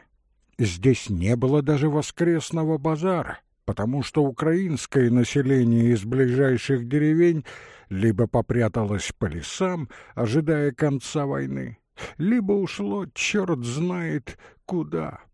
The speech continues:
вернее всего, в Приднепровье,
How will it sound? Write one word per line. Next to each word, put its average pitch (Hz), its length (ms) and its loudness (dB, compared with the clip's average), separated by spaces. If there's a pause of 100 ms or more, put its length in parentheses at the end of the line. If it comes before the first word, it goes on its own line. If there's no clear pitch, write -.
(180)
вернее 131 680 4
всего, 180 540 4
в - 260 -10
Приднепровье, 185 1300 0